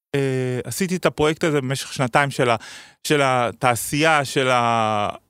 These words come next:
אה, אסתטיקה הגסה הזאת, של הרבה לכלוך, אה, איכשהו,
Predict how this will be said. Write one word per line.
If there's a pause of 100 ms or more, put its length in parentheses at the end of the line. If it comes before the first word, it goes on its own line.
אה, (920)
אסתטיקה
הגסה
הזאת,
של
הרבה
לכלוך, (600)
אה, (520)
איכשהו,